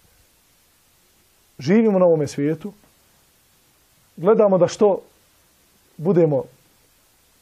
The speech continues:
e, e, da budemo što bolji, kako prema sebi, por-, porodici, komšiluku, tako će tomu društvu, da budemo korisniji.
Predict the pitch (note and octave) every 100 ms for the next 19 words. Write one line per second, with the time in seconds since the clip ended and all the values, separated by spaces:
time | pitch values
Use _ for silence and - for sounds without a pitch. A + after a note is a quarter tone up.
0 | _ _ _ _ - C#3+ C3+ C3 A#2+ -
1 | - - _ _ _ _ _ _ _ _
2 | _ _ _ _ _ _ _ _ _ _
3 | _ _ _ _ _ _ - B2+ B2+ C#3
4 | C#3+ F#3 F3 D3 - F#3 C3+ E3+ D#3+ D#3+
5 | - _ _ _ _ _ _ _ _ _
6 | _ _ _ _ _ _ _ _ - G3+
7 | E3 C#3+ - C#3+ C3 D#3 D#3 G3+ - -
8 | _ _ _ _ _ _ _ _ _ -
9 | - - - C#3+ F#3 C#3 F3 F3 - E3+
10 | D#3+ C#3 G3+ F#3+ - F3 - D#3 D#3 D3
11 | B2 A#2+ - D3+ F3+ D#3 - C3+ C#3+ C#3